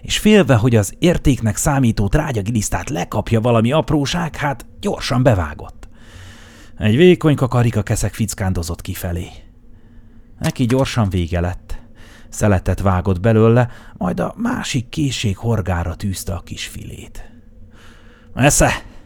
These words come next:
dobta a ladik hátuljába a macskának a maradékot. Egy csónak húzott el mellettük, melynek kapitánya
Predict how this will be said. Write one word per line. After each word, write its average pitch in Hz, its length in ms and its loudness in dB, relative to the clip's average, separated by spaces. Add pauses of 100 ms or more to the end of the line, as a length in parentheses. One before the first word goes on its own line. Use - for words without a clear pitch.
(540)
dobta 87 460 -4
a 85 40 0
ladik 90 320 -2
hátuljába 90 800 -2
a 80 40 -4
macskának 78 580 -8
a 82 40 -8
maradékot. 80 760 -10 (2250)
Egy - 140 -4
csónak 190 380 2
húzott 110 440 -2
el 98 140 2
mellettük, 95 600 0 (420)
melynek 95 300 -2
kapitánya 110 680 0